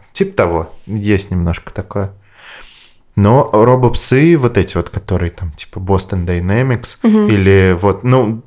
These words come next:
Speaker 1: на самом деле то, что парень по Питеру водил, это какая-то китайская подделка, у него не настоящий был <laughs> пес.
Speaker 2: <laughs>
Speaker 1: А, они забавно смотрятся, прикольно, но мне нравились больше,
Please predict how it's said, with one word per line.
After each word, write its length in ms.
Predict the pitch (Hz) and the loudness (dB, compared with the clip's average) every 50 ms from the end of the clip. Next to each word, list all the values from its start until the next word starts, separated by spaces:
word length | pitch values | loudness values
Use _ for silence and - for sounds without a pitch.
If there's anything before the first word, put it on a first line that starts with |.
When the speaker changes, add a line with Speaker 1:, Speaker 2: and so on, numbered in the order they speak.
| _ - | _ -6
Speaker 1:
на 160 | - 117 113 | -4 -2 -2
самом 260 | - - 139 139 131 | 0 0 -2 0 0
деле 200 | 120 123 123 113 | 0 0 0 0
то, 160 | 113 - 117 107 | 0 0 0 -2
что 300 | - - - 120 110 - - - - _ | -2 -2 -4 -4 -4 -4 -8 -20 -12 _
парень 260 | - 120 117 113 107 95 | -2 -2 0 0 -2 -2
по 140 | - 107 | -2 -2
Питеру 400 | - - 165 160 - - 143 131 | -2 -2 -4 -6 -4 -2 -2 0
водил, 480 | 110 110 107 104 98 104 101 95 95 98 - - - _ | 0 0 0 -2 -2 0 0 0 -2 -4 -10 -20 -10 _
это 540 | - 98 98 95 - - 110 107 104 101 95 | -2 -2 -2 -2 -2 0 2 2 2 0 0
какая-то 360 | - - - - 95 90 - | -4 -6 -4 -4 -4 -4 -4
китайская 480 | - 98 92 101 98 90 - - - 92 | -8 -8 -4 -2 -2 -2 -4 -6 -10 -8
подделка, 560 | - - 95 90 90 87 78 78 - - - | -6 -6 -6 -4 -4 -4 -6 -6 -8 -8 -8
у 60 | 87 | -6
него 420 | 82 85 87 85 87 90 87 85 87 | -6 -6 -4 -4 -4 -4 -2 -4 -4
не 260 | 85 87 90 90 90 | -6 -6 -6 -4 -4
настоящий 680 | 90 92 92 92 - - 101 90 82 76 - - - 90 | -4 -4 -4 -4 -4 -2 0 0 0 -2 -2 -6 -12 -12
был 180 | 92 - - - - - - | -10 -8 -8 -8 -8 -10 -18
<laughs> 200 | _ _ _ - | _ _ _ -6
пес. 400 | - - - 127 - - - _ _ - - | -4 -4 -4 -4 -6 -10 -14 _ _ -8 -6
Speaker 2:
<laughs> 140 | 220 190 190 226 220 - - - 202 - - - - - 170 139 127 123 - - | -4 0 2 2 2 0 -2 -6 -6 -6 -10 -18 -18 -16 -12 -10 -10 -10 -8 -6
Speaker 1:
А, 460 | - 95 98 - - - 95 78 98 | -2 -2 -2 0 -2 -2 -2 0 2
они 420 | 120 117 123 139 165 190 208 208 202 | 2 4 4 4 4 4 4 4 2
забавно 520 | 175 160 175 170 160 160 147 127 110 95 | 2 2 2 2 2 2 2 2 0 -2
смотрятся, 520 | - - 107 98 92 98 98 90 - - | -2 -2 -2 -4 -4 -4 -6 -8 -8 -6
прикольно, 380 | - 113 113 - 120 107 98 101 | -4 -4 -2 0 0 0 0 0
но 80 | 101 98 | 0 2
мне 180 | 101 117 147 175 | 2 2 2 2
нравились 460 | 180 175 165 165 160 156 147 131 123 | 2 4 4 4 2 2 0 0 0
больше, 420 | 123 131 139 135 - - 127 120 | 2 2 2 2 0 -2 -4 -4